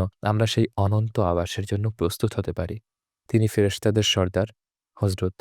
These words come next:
জিবরাইল আলাইহিস সালামকে ডাকলেন। আল্লাহ তাআলা বললেন, "হে জিবরাইল, যাও, আমি আমার নেককার বান্দাদের জন্য যে জান্নাত তৈরি করে রেখেছি, তা দেখে এসো।"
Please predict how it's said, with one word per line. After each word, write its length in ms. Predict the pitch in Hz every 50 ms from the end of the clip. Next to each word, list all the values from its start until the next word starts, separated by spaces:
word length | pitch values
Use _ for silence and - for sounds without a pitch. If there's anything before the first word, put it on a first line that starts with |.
| - -
জিবরাইল 400 | 104 101 101 95 101 107 107 101
আলাইহিস 320 | 92 87 90 92 95 92 -
সালামকে 400 | - - 92 90 92 - - 90
ডাকলেন। 360 | - 90 - - - - 107 - _ _ _ _ _ _ _ _ _ _ -
আল্লাহ 200 | 110 107 107 104 -
তাআলা 240 | - 110 101 101 101
বললেন, 380 | 95 95 92 90 90 98 107 117 - _ _ -
"হে 80 | 120
জিবরাইল, 460 | 107 - 101 95 104 98 95 98 110 110 - _ _ _ _ _ _ - 110
যাও, 280 | 107 - 95 90 92 - _ _ _ _ _
আমি 240 | - 95 95 92 98
আমার 220 | 95 95 101 98 95
নেককার 360 | 95 92 - - - 98 95
বান্দাদের 420 | 92 87 87 87 92 101 107 98
জন্য 360 | 92 - 107 95 95 113 117
যে 100 | 107 - 95 -
জান্নাত 300 | 95 90 90 92 95 - -
তৈরি 220 | - 95 95 104 104
করে 200 | - 104 107 107
রেখেছি, 480 | 107 110 - - - - - 95 82 - - _
তা 140 | - 104 98
দেখে 360 | 98 95 90 - - - 95
এসো।" 280 | 95 95 - - -